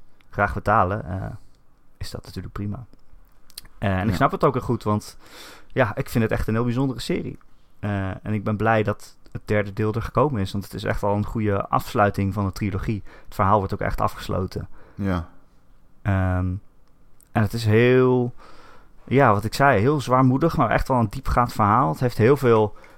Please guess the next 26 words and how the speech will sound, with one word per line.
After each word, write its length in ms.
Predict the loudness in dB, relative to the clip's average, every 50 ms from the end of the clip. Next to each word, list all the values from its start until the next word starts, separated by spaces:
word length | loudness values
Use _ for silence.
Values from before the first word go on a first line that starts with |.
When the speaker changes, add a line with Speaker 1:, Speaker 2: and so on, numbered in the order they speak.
| -20 -6
Speaker 1:
personages, 800 | 0 2 2 2 2 2 4 6 6 6 4 2 0 -4 -4 -4 -6
ook 100 | -4 -2
allemaal 220 | 0 2 2 2 0
personages 480 | 0 -2 0 2 2 4 4 4 2 0
uit 80 | -2
de 80 | 0 0
eerdere 220 | 0 0 0 0
delen 240 | 2 2 2 0 0
die, 180 | -2 -4 -6 -6 -10
die 120 | -12 -14 -12
terugkeren. 720 | -4 0 0 2 2 2 2 2 4 4 4 2 2 0 0 -4 -12 -18 -20 -20 -16 -8
En 80 | -6 -4
ook 140 | -4 -2 -2
dingen 220 | 0 0 0 -2
die 100 | -2 -2
je 100 | -4 0
dan 280 | 2 4 4 4 4 2
gedaan 360 | 0 0 2 4 4 4 4
hebt, 280 | 2 -2 -4 -6 -10 -12
die, 280 | -10 -10 -8 -8 -10 -10
die 100 | -12 -6
komen 260 | -4 -2 -2 -2 -2
misschien 240 | -4 -6 -6 -6 -6
wel 100 | -6 -6
terug 280 | -2 -2 0 0 2
nu. 240 | 2 2 2 2 0